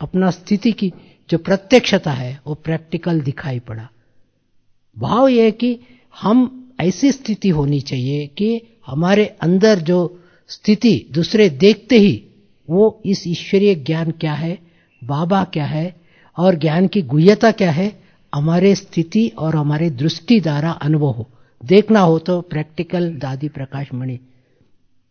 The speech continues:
दादी प्रकाश मणि जब थी तो, आ, अब्दुल कलाम,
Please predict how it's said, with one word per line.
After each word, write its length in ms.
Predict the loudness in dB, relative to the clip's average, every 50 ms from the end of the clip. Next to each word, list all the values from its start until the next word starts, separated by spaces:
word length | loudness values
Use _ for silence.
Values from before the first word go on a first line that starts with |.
| _ _ _ -6
दादी 280 | -4 -2 0 2 0
प्रकाश 440 | 0 0 -2 -2 0 0 0 2 2
मणि 180 | 2 2 2 2
जब 200 | 0 -2 -2 -2
थी 300 | 2 4 6 6 4 2 -2 -8 -20 _ _ _ _ _ _ 2
तो, 380 | 4 4 4 2 -2 -8 -20 -20 -20 _ _ _ _ -8 -6
आ, 320 | -4 -4 -4 -6 -6 -6
अब्दुल 300 | -8 -4 2 4 4 4
कलाम, 460 | 4 2 0 0 0 0 0 -2 -6